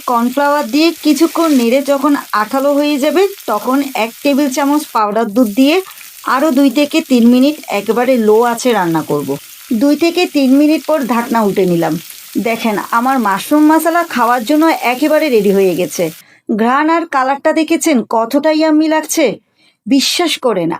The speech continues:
আমি যখন ঢাকনা উঠাচ্ছিলাম, মাসালার ঘ্রাণ আমার পেটের মধ্যে এমন উতাল পাতাল হয়ে গেছে, এর সুন্দর স্মেল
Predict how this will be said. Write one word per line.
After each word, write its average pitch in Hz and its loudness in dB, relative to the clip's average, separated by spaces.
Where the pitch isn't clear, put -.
আমি 226 0
যখন 311 -2
ঢাকনা 214 -2
উঠাচ্ছিলাম, 277 0
মাসালার 311 2
ঘ্রাণ 277 2
আমার 262 -2
পেটের 262 -2
মধ্যে 294 2
এমন 233 0
উতাল 320 0
পাতাল 311 -2
হয়ে 285 2
গেছে, 277 0
এর 302 2
সুন্দর 302 2
স্মেল 262 0